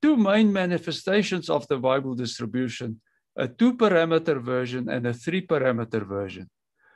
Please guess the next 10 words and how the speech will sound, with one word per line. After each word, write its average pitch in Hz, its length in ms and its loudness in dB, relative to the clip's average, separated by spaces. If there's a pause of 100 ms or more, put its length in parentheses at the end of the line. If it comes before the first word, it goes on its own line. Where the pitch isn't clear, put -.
(140)
We 160 160 2
will 240 180 4
only 220 240 4
cover 190 380 0
the 156 160 -2
two-parameter 170 800 -2
version 135 420 -2
in 117 140 -2
this 156 220 0
video, 117 580 -2